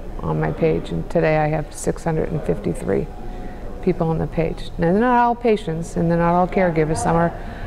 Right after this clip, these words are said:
uh, partners or, uh, a new girlfriend trying to learn about it for her boyfriend. And, and I've learned a lot. I've learned from some people who have cystinuria past no stones at all, and some are starting dialysis, and one just had a transplant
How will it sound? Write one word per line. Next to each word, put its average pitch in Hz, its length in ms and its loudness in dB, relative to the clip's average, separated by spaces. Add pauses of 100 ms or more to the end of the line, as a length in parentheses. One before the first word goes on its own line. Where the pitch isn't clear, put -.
(140)
uh, 160 300 2
partners 175 680 2
or, 160 220 2
uh, 160 480 0 (260)
a 165 80 2
new 190 220 6
girlfriend 180 460 4
trying 175 160 2
to 170 80 4
learn 170 180 2
about 165 260 2
it - 160 -2
for 156 120 -2
her 165 100 -2
boyfriend. 165 640 0
And, 156 180 -6 (120)
and 175 120 0
I've 185 160 2
learned 202 240 2
a 208 40 2
lot. 202 260 2
I've 165 160 0
learned 180 380 0
from 170 500 -2 (420)
some 180 220 -2
people 190 300 0
who 180 160 2
have 170 120 0
cystinuria 165 680 0
past 160 340 -2
no 165 160 4
stones 180 500 -2
at 170 100 2
all, 170 220 0 (640)
and 165 200 2
some 185 380 2
are 170 380 4
starting 165 400 2
dialysis, 160 800 2
and 160 200 2
one 165 280 2
just 180 240 0
had 185 100 4
a 180 60 0
transplant 226 580 -2